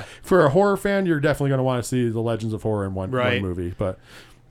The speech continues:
Speaker 2: Uh,
Speaker 1: what'd you
Speaker 2: yeah,
Speaker 1: have over
Speaker 2: my
Speaker 1: there?
Speaker 2: other ones on the list, um, obviously Happy Death Day, which
Speaker 1: Oh,
Speaker 2: s-,
Speaker 1: absolutely.
Speaker 2: I, I had a hard time picking it over that because I think so highly of the movie, but it's on there. Um, Alien Covenant.
Speaker 1: Yes, once again, I didn't put the Alien movies on there, but I agree with you. I
Speaker 2: Yeah.
Speaker 1: just said it earlier. I love Covenant as well.
Speaker 2: Uh, Annabelle Creation.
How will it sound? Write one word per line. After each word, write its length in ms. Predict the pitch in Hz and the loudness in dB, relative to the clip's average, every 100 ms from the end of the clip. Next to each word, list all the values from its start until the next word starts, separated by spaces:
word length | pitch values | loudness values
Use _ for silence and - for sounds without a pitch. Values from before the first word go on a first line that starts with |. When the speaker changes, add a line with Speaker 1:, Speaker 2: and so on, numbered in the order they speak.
| _ - | _ -6
Speaker 2:
Uh, 300 | 143 147 147 | -2 0 2
Speaker 1:
what'd 160 | 151 147 | 0 2
you 60 | |
Speaker 2:
yeah, 40 | 170 | 2
Speaker 1:
have 140 | 131 117 | 2 0
over 60 | |
Speaker 2:
my 120 | 170 | 0
Speaker 1:
there? 80 | 220 | 2
Speaker 2:
other 100 | 226 | 2
ones 160 | 202 180 | 0 -2
on 120 | 175 | -4
the 40 | 156 | -2
list, 400 | 147 143 143 - | 0 0 -2 -4
um, 500 | 135 127 131 127 131 | -2 -2 -2 -4 -6
obviously 360 | 127 143 131 123 | -6 -4 -4 -2
Happy 240 | 127 123 | -2 -2
Death 320 | 113 123 - | -4 -4 -4
Day, 160 | 123 117 | -4 -2
which 480 | 117 110 - - - | -2 -4 -4 -6 0
Speaker 1:
Oh, 220 | 113 101 | 0 2
Speaker 2:
s-, 60 | 92 | 0
Speaker 1:
absolutely. 440 | 98 135 180 175 | -2 -4 -4 0
Speaker 2:
I, 60 | 156 | 2
I 40 | |
had 140 | 143 139 | 2 2
a 60 | |
hard 200 | 135 139 | 0 -2
time 180 | 135 131 | -2 -6
picking 260 | 135 127 120 | -6 -8 -6
it 200 | 135 135 | -6 -4
over 240 | 123 131 | -4 -2
that 160 | 139 131 | -2 -2
because 220 | 123 123 | -4 -6
I 80 | 110 | -6
think 220 | - 120 | -6 -8
so 140 | - 113 | -4 -4
highly 300 | 113 117 120 | -2 -2 -4
of 80 | |
the 60 | 123 | -6
movie, 220 | 120 120 | -6 -6
but 120 | 120 | -4
it's 120 | 143 135 | -6 -6
on 200 | 113 113 | -8 -6
there. 240 | 113 113 - - - - | -6 -8 -10 -20 -20 -6
Um, 400 | 139 135 131 127 | -2 0 -2 -4
Alien 320 | 143 147 156 156 | -4 -4 -4 -4
Covenant. 380 | 147 151 160 - - | -4 -4 -8 -12 -2
Speaker 1:
Yes, 340 | 156 143 113 - | 2 2 2 -2
once 160 | 147 | -2
again, 160 | 147 139 | 0 0
I 80 | 139 | 0
didn't 180 | 147 131 | 0 0
put 160 | 139 | -2
the 80 | 139 | -2
Alien 240 | 135 135 | -2 0
movies 260 | 135 131 123 | 0 0 0
on 140 | 135 | 0
there, 140 | 131 127 | 0 0
but 100 | 120 | 0
I 60 | 113 | -2
agree 240 | 113 135 | 0 0
with 140 | 131 | 2
you. 160 | 131 131 | 2 0
I 80 | 117 | 0
Speaker 2:
Yeah. 120 | 123 | 0
Speaker 1:
just 120 | 123 123 | 2 0
said 120 | 123 | 0
it 40 | |
earlier. 260 | 127 131 127 | -2 -2 -2
I 40 | 113 | -2
love 260 | 113 107 | -2 -4
Covenant 340 | 120 110 110 107 | -4 -4 -4 -4
as 100 | 98 | -4
well. 220 | 101 95 | -6 -4
Speaker 2:
Uh, 200 | 139 123 | -2 -2
Annabelle 340 | 143 151 165 175 | 0 0 0 -2
Creation. 640 | 226 180 123 - 147 202 | -2 0 0 -2 -6 -8